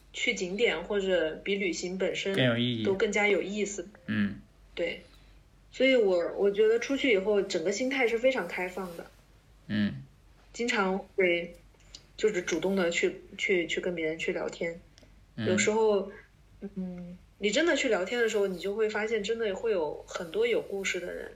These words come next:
Speaker 2: 嗯，嗯。
Speaker 1: 然后那些人都活得，有的人活得很自由，然后有的人活得也很迷茫，
Speaker 2: 嗯。
Speaker 1: 但是都很有意思。
Speaker 2: 嗯，
Speaker 1: 对。
Speaker 2: 嗯，<laughs> 嗯。
Speaker 1: 它本身比，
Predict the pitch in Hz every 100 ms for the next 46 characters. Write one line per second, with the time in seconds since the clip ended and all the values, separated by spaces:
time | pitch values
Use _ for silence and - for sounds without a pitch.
0 | - - 110 110 104 - 104 101 - -
1 | - 180 208 196 190 - - - _ -
2 | - - - - - - _ 226 208 226
3 | 196 175 220 214 165 170 196 185 175 175
4 | - - 180 175 262 254 190 208 196 160
5 | - 240 180 156 160 160 190 180 110 175
6 | 170 175 - 170 170 170 - - - 180
7 | 185 180 160 170 160 165 - - _ -
8 | 254 262 240 208 208 - - - - -
9 | - 285 277 208 240 175 175 170 - -
10 | - _ - - - 120 117 139 135 151
11 | 135 - - - - - 117 104 104 -
12 | - - - _ - _ - 277 269 269
13 | - 240 233 202 -